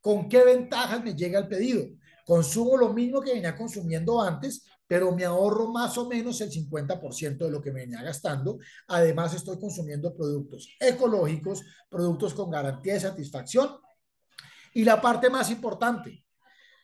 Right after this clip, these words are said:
yo no creo que a ustedes los hayan invitado, los cuantos estamos conectados acá, las setenta y dos personas que están conectados,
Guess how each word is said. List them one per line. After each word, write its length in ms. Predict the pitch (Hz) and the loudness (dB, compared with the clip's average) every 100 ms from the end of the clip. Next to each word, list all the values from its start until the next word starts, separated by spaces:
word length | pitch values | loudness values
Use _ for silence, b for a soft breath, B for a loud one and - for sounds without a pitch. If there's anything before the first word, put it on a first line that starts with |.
| _ | _
yo 180 | 147 226 | 2 4
no 160 | 269 269 | 4 4
creo 440 | 247 208 196 196 | 4 6 4 0
que 60 | 190 | -6
a 20 | |
ustedes 260 | - 180 | -4 -2
los 140 | 185 165 | -2 0
hayan 220 | 160 185 | 0 0
invitado, 640 | 185 143 143 151 151 165 180 | -2 -2 0 4 4 2 -2
los 200 | 165 143 | -4 -4
cuantos 300 | - 170 165 | -4 -2 -2
estamos 280 | 156 151 - | -4 -4 -4
conectados 460 | 170 143 147 160 | -6 -4 -4 -4
acá, 220 | 165 156 | -4 -4
las 160 | 147 143 | -4 -2
setenta 400 | 160 165 170 180 | -2 -2 0 0
y 40 | |
dos 200 | 170 240 | 2 2
personas 320 | 247 262 220 220 | 2 -4 -4 -8
que 40 | |
están 200 | 196 170 | -8 -8
conectados, 600 | 180 196 202 185 175 190 | -8 -10 -4 -2 -2 -4